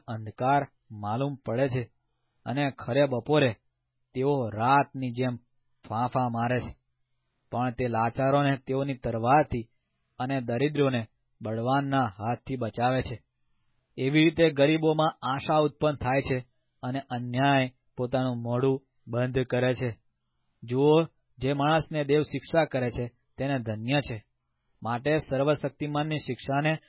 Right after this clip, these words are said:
તું તુચ્છ ન ગણ, કેમ કે તે દુઃખી કરે છે અને તે જ પાટો બાંધે છે. તે ઘાયલ કરે છે અને તેનો હાથ તેને સાજું કરે છે. છ સંકોટોમાંથી તે તને ઉગારશે,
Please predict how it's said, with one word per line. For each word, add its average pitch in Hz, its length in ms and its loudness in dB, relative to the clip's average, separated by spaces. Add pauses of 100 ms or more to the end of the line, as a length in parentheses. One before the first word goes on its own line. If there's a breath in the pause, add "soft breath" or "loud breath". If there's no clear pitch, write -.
(160 soft breath)
તું 156 140 -2
તુચ્છ 143 400 -6
ન 139 220 -2
ગણ, 160 280 2 (600)
કેમ 139 280 -2
કે 151 260 2 (140)
તે 135 120 -2
દુઃખી 135 340 -4
કરે 139 300 2
છે 165 280 2 (280)
અને 147 200 -2
તે 143 320 -2
જ 131 40 -6 (100)
પાટો 113 300 -2
બાંધે 117 300 -4
છે. 117 240 -8 (580)
તે 147 140 0
ઘાયલ 127 360 4
કરે 123 240 0
છે 120 240 -4 (280)
અને 123 200 -4
તેનો 123 220 -4
હાથ 117 360 0 (360)
તેને 117 200 -6
સાજું 110 400 -8
કરે 110 240 -4
છે. 87 160 -14 (800)
છ - 100 -8 (320)
સંકોટોમાંથી 147 760 -2
તે 139 180 -4
તને 139 200 -4
ઉગારશે, 123 640 -2